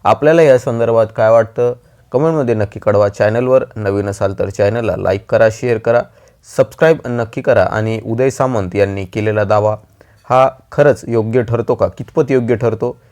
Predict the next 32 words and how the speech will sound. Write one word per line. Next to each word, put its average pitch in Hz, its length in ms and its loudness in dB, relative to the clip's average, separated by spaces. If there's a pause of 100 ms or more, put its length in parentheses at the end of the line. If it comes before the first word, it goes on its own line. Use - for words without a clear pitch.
(220)
हे 135 80 2
देखील 117 280 -2
आपण 110 220 -2
या 107 80 -2
व्हिडिओमध्ये 98 440 -4
पाहूयात. 113 400 -2 (680)
अशाच 131 220 -4
प्रकारच्या 135 440 -2
नवीन 110 200 -2
नवीन 110 180 -2
बातम्यांसाठी 110 580 -2
आपल्याला 110 340 0
चॅनलवर 117 400 -2
नवीन 101 180 -4
असाल 98 260 -4
तर 104 40 -4
चॅनलला 98 380 -2
लाईक 98 280 -2
करा, 113 200 2
शेअर 120 240 -2
करा, 123 240 -2
सबस्क्राईब 127 480 -2 (120)
नक्की 107 340 -6
करा. 113 200 0 (420)
या 120 100 2
संदर्भात 120 460 2 (460)
कुठलीही 165 320 2
माहिती 107 360 -2
आली 101 220 2 (360)
ती 127 100 -2
मी 123 140 -2
आपल्याला 101 380 -2